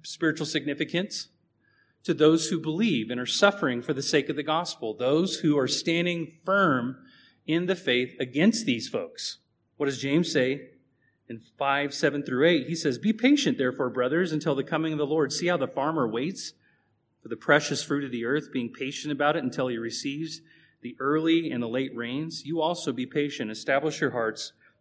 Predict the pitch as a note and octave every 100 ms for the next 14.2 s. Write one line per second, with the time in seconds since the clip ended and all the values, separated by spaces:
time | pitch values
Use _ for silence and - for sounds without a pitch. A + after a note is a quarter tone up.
0 | - B2+ B2+ - D3 D#3 D#3 D3 A#2 A2+
1 | A2 A2 - - - _ _ A#2+ A2+ G#2+
2 | A2 F2+ - _ _ - - - _ _
3 | - C#3 C3+ D3+ C#3 A#2+ G#2+ - _ _
4 | _ _ _ _ _ _ _ _ _ -
5 | B2+ F3+ F3+ F3+ F3+ D#3+ C#3+ C#3+ - -
6 | _ _ _ _ _ _ _ - A2 G#2
7 | D#3 D#3+ E3 D#3+ C3+ B2+ A#2 A2+ - _
8 | _ _ - - - D#3+ E3 D#3 D#3+ D3+
9 | D3 A#2+ A2+ A2 - _ _ _ _ _
10 | - B2 B2+ C#3+ B2 A#2+ A2+ A2 G#2+ A2+
11 | G#2 - - _ _ A#2+ A#2 G#3+ C4 D#3
12 | - A2+ A#2 - _ _ _ - C#3+ F#3
13 | F3+ F3+ F3+ E3+ E3 D#3 D3+ D3 C3+ B2
14 | F#2+